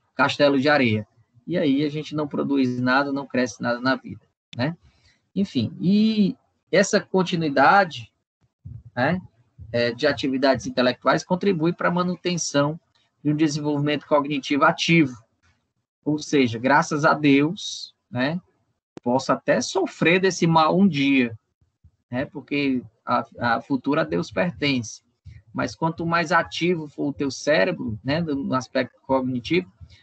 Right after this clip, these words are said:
menos problemas você pode ter, né, como, é, é, de, de algumas do-, dessas doenças, como Alzheimer, como demência, né, ou outras doenças degenerativas do sistema nervoso central, né?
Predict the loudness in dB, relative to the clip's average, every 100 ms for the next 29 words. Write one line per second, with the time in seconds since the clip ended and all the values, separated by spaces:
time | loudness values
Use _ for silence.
0 | -2 4 4 2 2 2 4 2 0 -4
1 | -8 -4 -4 0 -2 -2 -2 0 0 _
2 | _ -20 _ _ _ -2 2 2 0 -4
3 | -2 0 -2 -6 -4 -4 -2 -4 -2 -4
4 | -2 -2 -2 -2 0 0 0 -2 0 0
5 | 2 4 2 0 0 2 4 2 2 0
6 | 4 6 6 6 2 -2 -4 _ _ _
7 | 0 2 2 2 2 2 2 2 0 -4
8 | 0 2 0 -6 _ _ 0 0 0 _
9 | _ 2 4 6 6 4 2 0 0 0
10 | 0 2 0 -2 -4 -8 -2 2 2 2
11 | 0 2 2 0 -4 -2 -4 -8 -8 -4
12 | -2 -2 -2 -2 0 -2 0 0 0 4
13 | 4 4 0 _ _ _ _ _ _ -6
14 | -2 -2